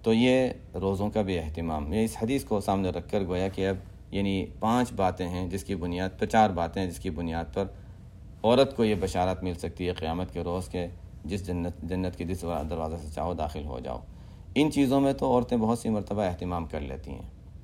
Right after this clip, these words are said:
نمازوں کا اہتمام، روزوں کا اہتمام، اور ٹھیک ہے کوتاہی ہوتی ہوگی جتنی بھی، لیکن یہ تو ایک بنیادی چیزیں ہیں۔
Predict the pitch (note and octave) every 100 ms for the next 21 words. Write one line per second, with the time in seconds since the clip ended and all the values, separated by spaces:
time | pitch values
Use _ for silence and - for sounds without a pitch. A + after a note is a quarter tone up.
0 | - E2 D#2 E2 G2 A2 G2+ G2+ G2 F#2+
1 | F#2+ - - - - F2 F#2+ G2 F#2+ F2+
2 | F2+ F2 E2+ E2+ - - - - - A2
3 | G#2 G2+ F#2 F2+ E2 - - - - C3
4 | A#2+ - - - - F2+ F2+ F2+ G#2+ F#2+
5 | F#2+ F#2+ F2+ D2+ F2+ A2 G#2+ A2+ G2+ G2+
6 | A2+ A#2 A2 G#2 G#2 G2+ G#2 F2+ F2 D#2
7 | D2+